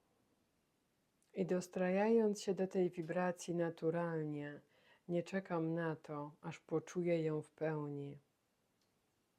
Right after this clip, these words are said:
Pozwalam sobie, żeby to dostrojenie wydarzyło się we mnie,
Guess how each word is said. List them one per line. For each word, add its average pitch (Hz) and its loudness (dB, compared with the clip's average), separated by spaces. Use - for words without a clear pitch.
Pozwalam 165 2
sobie, 170 2
żeby 160 0
to 175 0
dostrojenie 170 0
wydarzyło 165 0
się 156 -6
we 139 -6
mnie, 156 -6